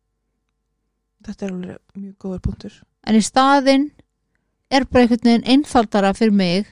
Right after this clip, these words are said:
Speaker 2: að þegja og sitja bara með bakið í salinn
Speaker 1: Mhm.
Speaker 2: og vera óþægileg allan tímann og ná ekki að njóta þess.
Speaker 1: Já, fer svo heim til þín gjörsamlega búin að því.
Speaker 2: Algjörlega búin, næ
Speaker 1: Já.
Speaker 2: ekkert að njóta þess að vera í brúðkaupinu eða veislunni eða
Speaker 1: Einmitt.
Speaker 2: matarboðinu eða whatever.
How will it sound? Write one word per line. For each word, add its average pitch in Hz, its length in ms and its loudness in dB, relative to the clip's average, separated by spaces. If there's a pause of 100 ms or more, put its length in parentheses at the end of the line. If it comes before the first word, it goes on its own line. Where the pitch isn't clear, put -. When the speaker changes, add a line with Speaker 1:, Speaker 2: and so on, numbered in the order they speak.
(120)
Speaker 2:
að 226 180 -4
þegja 196 420 2 (1120)
og 220 60 -8
sitja 285 440 0
bara 214 160 0
með 208 140 2
bakið 233 380 0
í 196 40 0
salinn 190 500 0 (580)
Speaker 1:
Mhm. 214 120 -16
Speaker 2:
og 214 100 2
vera 240 200 4
óþægileg 233 440 2 (120)
allan 214 140 2
tímann 202 260 2
og 190 60 0
ná 214 280 2
ekki 208 220 -6
að 202 320 0
njóta 202 500 -2
þess. - 300 -8 (320)
Speaker 1:
Já, 202 120 -20
fer 226 140 -12
svo 214 160 -6
heim 214 160 0
til 196 180 -8
þín 185 60 -6
gjörsamlega 196 360 -8
búin 202 260 -14
að 170 100 -20
því. 160 120 -20
Speaker 2:
Algjörlega 233 600 0
búin, 220 360 2
næ 226 200 2
Speaker 1:
Já. 233 100 2
Speaker 2:
ekkert 233 160 -6
að 220 80 2
njóta 220 300 0
þess 214 100 0
að 208 60 0
vera 208 180 0
í 202 60 0
brúðkaupinu 196 560 -2
eða 190 540 -2
veislunni 202 440 -2
eða 185 60 0
Speaker 1:
Einmitt. 196 240 0
Speaker 2:
matarboðinu 190 320 -2
eða 190 140 -2
whatever. 190 460 -2